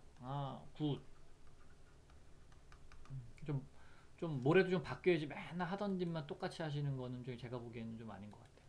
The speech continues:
좀, 어. 자, 이제 여러분들이 저한테 "어떻게 할까요?" 라고 하는 어떤 그 검토,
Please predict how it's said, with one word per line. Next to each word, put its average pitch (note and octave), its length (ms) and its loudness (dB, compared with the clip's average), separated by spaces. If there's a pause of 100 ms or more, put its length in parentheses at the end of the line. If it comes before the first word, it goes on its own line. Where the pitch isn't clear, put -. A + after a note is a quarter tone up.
좀, - 80 -12 (760)
어. C#3+ 200 -12 (2250)
자, C#3+ 420 0
이제 C3 200 4
여러분들이 D3+ 1080 2
저한테 C3+ 800 2 (920)
"어떻게 D#3 380 2
할까요?" D#3+ 1500 4
라고 C#3+ 280 4
하는 C#3+ 220 4
어떤 C#3 880 2 (320)
그 B2 500 -4
검토, E3 720 4